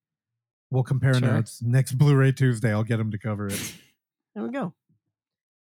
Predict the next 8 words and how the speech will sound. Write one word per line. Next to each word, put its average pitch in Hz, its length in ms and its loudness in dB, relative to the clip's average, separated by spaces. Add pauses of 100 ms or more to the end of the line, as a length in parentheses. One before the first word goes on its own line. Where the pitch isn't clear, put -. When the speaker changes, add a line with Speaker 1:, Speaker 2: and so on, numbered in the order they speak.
(300)
Speaker 3:
All 190 80 0
right, 147 100 -2
we 131 100 0
did 143 200 0
it. 98 100 -8 (100)
Uh, 123 380 0
the 120 160 -4
gargantuan 131 880 0